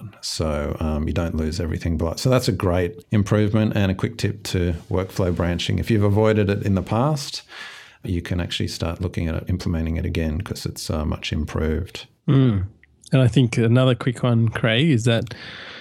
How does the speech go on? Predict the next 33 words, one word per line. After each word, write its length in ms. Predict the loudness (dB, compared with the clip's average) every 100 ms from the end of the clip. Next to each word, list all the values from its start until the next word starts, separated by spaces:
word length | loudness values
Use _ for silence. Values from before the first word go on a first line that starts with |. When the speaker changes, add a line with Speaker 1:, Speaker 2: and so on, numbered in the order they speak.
| -20 -4 4
Speaker 2:
I 60 |
guess 160 | 6 6
this 120 | 4
is, 100 | 4
this 160 | 4 4
is 100 | 6
more 200 | 6 6
about, 500 | 4 4 0 -4 2
did 180 | 6 8
you 120 | 8
know, 400 | 6 6 6 4 2 -10 -20 -20 -20 _
is 160 | 6 6
that 240 | 6 6
life 240 | 6 6
cycle 360 | 6 2 2 2
stages 560 | 0 4 4 6 6 6
are 100 | 4
automatically 500 | 6 8 6 2 0
set 320 | 0 -2 0
to 80 | 2
lead 420 | 6 6 6 6
if 160 | 4 0
a 60 |
person 380 | 4 6 6 2
fills 200 | 2 4
in 80 | 4
a 60 |
form. 340 | 4 6 6 4 -2 -10 -10 -8 -10 -10 -10 -12 -18 -20 -20 _ _ _ _ -2
Speaker 1:
Yeah, 160 | 6
Speaker 2:
And 80 | 8
I 40 | 8
Speaker 1:
that 80 |
Speaker 2:
think 320 | 6 4 -2